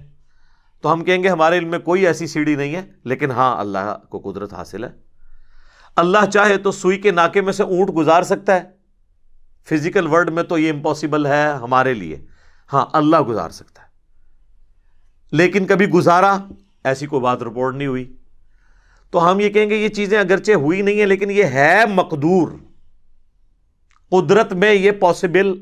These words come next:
पॉसिबिलिटी मौजूद है। लेकिन जिस चीज़ की पॉसिबिलिटी कुदरत में दाखिल आप नहीं कर सकते,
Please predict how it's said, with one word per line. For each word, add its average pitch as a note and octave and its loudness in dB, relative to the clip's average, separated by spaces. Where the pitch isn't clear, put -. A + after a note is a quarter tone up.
पॉसिबिलिटी E3+ -2
मौजूद F3 0
है। - -16
लेकिन G3+ 0
जिस B3 0
चीज़ A#3+ 0
की B3 0
पॉसिबिलिटी G#3+ 2
कुदरत G3+ 0
में G3 -2
दाखिल E3+ 2
आप G3 2
नहीं F3+ -2
कर G3 4
सकते, F2 -12